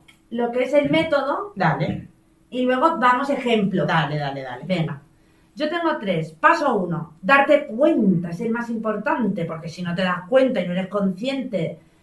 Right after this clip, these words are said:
Speaker 1: de
Speaker 2: Del
Speaker 1: que,
Speaker 2: mal hábito.
Speaker 1: que estás haciendo mal, eres incapaz de eliminar ese hábito o cambiarlo porque no lo vas a hacer.
Speaker 2: Exacto.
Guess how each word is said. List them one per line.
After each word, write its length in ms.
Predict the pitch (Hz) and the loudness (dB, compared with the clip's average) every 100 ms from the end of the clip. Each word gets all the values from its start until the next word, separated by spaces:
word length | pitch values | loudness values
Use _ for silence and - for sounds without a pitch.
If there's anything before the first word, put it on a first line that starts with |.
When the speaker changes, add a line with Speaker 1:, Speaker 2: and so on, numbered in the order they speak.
| _ - | _ -2
Speaker 1:
de 240 | 202 196 | 2 2
Speaker 2:
Del 40 | 156 | 2
Speaker 1:
que, 160 | 190 185 | 4 4
Speaker 2:
mal 140 | 147 143 | 4 -2
hábito. 320 | 135 - 160 | -6 -10 -6
Speaker 1:
que 60 | 214 | -4
estás 240 | 220 214 | -4 -4
haciendo 500 | 214 240 240 233 240 | -4 4 4 4 2
mal, 300 | 269 285 330 403 - _ - | 2 2 2 -2 -6 _ -6
eres 300 | 220 254 254 | 0 0 0
incapaz 420 | 233 196 233 247 | 0 2 2 4
de 60 | |
eliminar 440 | 254 214 208 262 285 | 2 2 2 2 2
ese 180 | 277 294 | 0 0
hábito 320 | 302 349 349 | 2 2 -2
o 20 | |
cambiarlo 560 | 269 269 349 359 330 330 | 0 0 0 0 2 2
porque 260 | 311 285 | -2 -2
no 140 | 285 294 | -2 0
lo 60 | |
vas 140 | 294 277 | 0 -2
a 20 | |
hacer. 200 | 285 359 349 _ _ 190 | -2 -6 -10 _ _ -8
Speaker 2:
Exacto. 480 | 165 165 - - | -6 -8 -14 -14